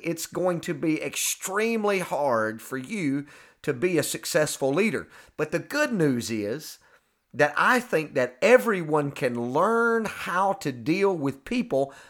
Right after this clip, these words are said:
better. And so today what I want to do is I want to spend our time talking about what I call the people dynamic.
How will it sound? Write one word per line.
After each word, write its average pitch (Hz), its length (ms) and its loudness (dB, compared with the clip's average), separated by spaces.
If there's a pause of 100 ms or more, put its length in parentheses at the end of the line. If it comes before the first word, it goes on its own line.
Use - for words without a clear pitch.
(140)
better. 120 680 6 (440)
And 131 140 -4
so 170 180 2
today 190 480 4
what 156 240 2
I 190 160 2
want 202 240 -2
to 147 80 0
do 151 240 0
is 123 420 0
I 180 200 2
want 202 240 2
to 139 60 2
spend 170 680 0
our 151 240 2
time 120 560 -4
talking 196 480 0
about 120 380 2
what 123 280 2
I 202 200 0
call 113 580 2 (420)
the 123 260 0
people 143 420 0
dynamic. 110 640 0